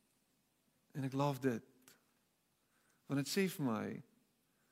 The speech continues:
God kan enige iets met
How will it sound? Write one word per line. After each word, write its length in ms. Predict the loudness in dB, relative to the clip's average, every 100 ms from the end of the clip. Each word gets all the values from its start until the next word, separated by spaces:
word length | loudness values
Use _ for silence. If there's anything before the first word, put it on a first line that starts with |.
| _ _ _ _ _ -14 0
God 240 | 2 2 2
kan 200 | 0 0 0
enige 400 | 4 4 2 -2
iets 320 | -2 -4 -8 -6 -8 -10 -16 _ -6
met 160 | -4